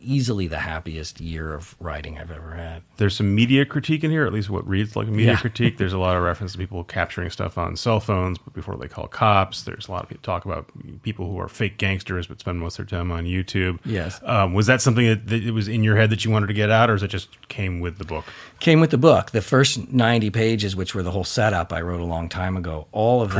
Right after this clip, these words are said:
Speaker 2: Pre-cell
Speaker 1: stuff.
Speaker 2: phone.
Speaker 1: It was pre-cell phone. It was
Speaker 2: Pre-Twitter,
Speaker 1: ninety-two, ninety-three.
Speaker 2: pre-YouTube.
Speaker 1: Something. And then by the time I came back to the book, you know, it, all that stuff was happening. And I thought, and, and by the way, when I sold the book, I sold it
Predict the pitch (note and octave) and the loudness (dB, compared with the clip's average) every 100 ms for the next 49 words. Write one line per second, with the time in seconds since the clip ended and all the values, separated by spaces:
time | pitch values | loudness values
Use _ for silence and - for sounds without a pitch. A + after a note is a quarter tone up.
0 | G2 - F2+ G#2 G2 E2+ E2+ C#3+ C3 B2+ | 2 2 4 4 4 2 2 2 2 0
1 | C#3+ C3 C3+ D3 D#3+ G#2 F2+ F#2 G2 G2+ | 0 2 4 2 2 0 0 0 0 2
2 | G#2+ F2+ E2+ E2 C#3+ C#3+ A#2+ A2 - G#2 | 2 4 4 4 4 4 4 4 2 0
3 | A#2+ C#3 C3+ G2+ - F2+ F2 F#2+ F#2 F#2+ | 2 4 4 2 -2 -4 -2 -2 -2 0
4 | G2 G2 G2 F#2+ A2+ G#2 G2 A2+ G2+ A2+ | 0 0 -2 0 0 0 0 0 2 4
5 | B2+ - F#2+ F#2 G2 F#2+ - - G#2+ F#2+ | 2 0 -6 -2 -2 -2 -4 -14 -6 -2
6 | F#2 F#2 F#2+ G2 F2 F2+ G2 G2+ G2+ G2 | 0 0 -2 -4 -4 0 2 2 0 -2
7 | - F#2+ G2 F2+ G#2+ G#2+ G#2 F2 E2 E2+ | -2 -4 -4 -2 2 2 0 -4 -4 -4
8 | F2 - E2+ F2 F2+ G#2 G2+ G2 - C3 | -6 -4 -2 -2 -4 -4 -2 -4 2 6
9 | C3 B2+ A#2+ A#2+ A#2 A2+ G#2 G#2 - C#3 | 8 8 6 4 2 2 0 0 2 4
10 | F3 C3+ G2 F#2+ F#2+ - G#2 - A#2 A2 | 4 0 0 -2 -2 -4 -4 0 2 2
11 | G2+ | -2